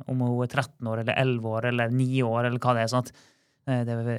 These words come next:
er sikkert forskjellige ting, forskjellige steder og sånn, men i muslimske land så kan du gjøre det. Eh, den typen ting. Ok, er det, skal vi som kristne gjøre noen ting med det? Eller skal vi tenke, nei,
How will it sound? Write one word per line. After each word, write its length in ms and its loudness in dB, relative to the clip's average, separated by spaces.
er 80 -4
sikkert 220 -2
forskjellige 420 0
ting, 160 -4
forskjellige 320 -4
steder 160 4
og 80 -4
sånn, 160 0
men 160 4
i 100 6
muslimske 400 4
land 200 6
så 80 2
kan 100 6
du 60 8
gjøre 160 2
det. 80 -10
Eh, 320 2
den 260 4
typen 540 0
ting. 140 -6
Ok, 80 0
er 140 8
det, 120 10
skal 260 6
vi 100 10
som 140 6
kristne 480 6
gjøre 460 6
noen 140 2
ting 140 6
med 100 6
det? 140 4
Eller 120 2
skal 120 2
vi 80 2
tenke, 440 8
nei, 220 -4